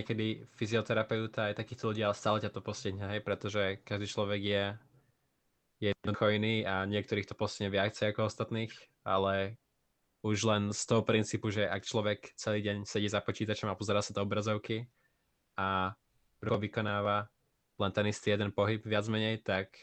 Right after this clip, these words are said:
a, áno, má, je, sú tam problémy aj s očmi po čase, aj s rukami,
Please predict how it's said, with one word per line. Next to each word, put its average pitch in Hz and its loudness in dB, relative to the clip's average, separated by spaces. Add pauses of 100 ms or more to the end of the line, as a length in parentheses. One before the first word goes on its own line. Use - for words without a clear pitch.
(120)
a, 95 -2
áno, 98 -2
má, 101 0
je, 113 -4
sú - -6
tam 107 2
problémy 107 0
aj 98 0 (180)
s 101 -2
očmi 104 -2
po - -4
čase, 107 2 (640)
aj 107 4
s 107 -2
rukami, 104 0